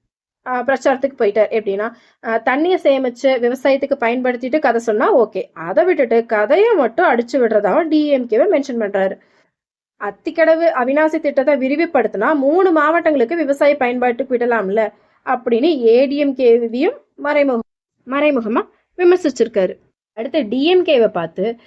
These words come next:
"வள்ளுவர் கோட்டம்க்கு கொடுக்கிற இம்பார்ட்டன்ஸை ஏன் இந்த அத்திக்கடவு அவி-, அவிநாசி திட்டத்துக்கு கொடுக்கல?" அப்படின்னு கேள்வி எழுப்பியிருக்காரு. அடுத்தது பெரியார் பேச்சு, என்னன்னு பார்க்கலாமா? பெரியாரோ-, பெரியார் கிட்ட இருந்து அவங்க தேவையான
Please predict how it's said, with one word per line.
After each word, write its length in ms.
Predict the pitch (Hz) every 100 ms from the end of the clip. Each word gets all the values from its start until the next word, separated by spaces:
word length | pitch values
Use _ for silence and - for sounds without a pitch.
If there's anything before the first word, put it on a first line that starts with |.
| _ _
"வள்ளுவர் 640 | - 190 202 262 349 403 392
கோட்டம்க்கு 500 | 339 302 294 269 254
கொடுக்கிற 360 | 247 247 262
இம்பார்ட்டன்ஸை 800 | 233 233 285 294 226 190 254 277
ஏன் 280 | 254 320 415
இந்த 120 | 392 262
அத்திக்கடவு 460 | 254 311 294 294
அவி-, 200 | 254 254
அவிநாசி 440 | - 247 285 294 311
திட்டத்துக்கு 520 | - 240 247 330 302
கொடுக்கல?" 240 | 269 277 277
அப்படின்னு 460 | 233 240 220 208 330
கேள்வி 320 | 349 285 247
எழுப்பியிருக்காரு. 520 | 220 220 202 196 190 - _ _ _ -
அடுத்தது 580 | 220 240 262 254 403 _ _
பெரியார் 520 | 262 254 247 226 - _ _ -
பேச்சு, 300 | 214 - - _ _ _ _ _ _ -
என்னன்னு 260 | 226 226 226
பார்க்கலாமா? 560 | 226 220 240 277 240 _ _ _ _ _ 277
பெரியாரோ-, 560 | 262 330 330 302 247 -
பெரியார் 400 | 233 277 370 370
கிட்ட 180 | 269 220
இருந்து 220 | 196 220
அவங்க 240 | 214 214 214
தேவையான 460 | 233 247 277 269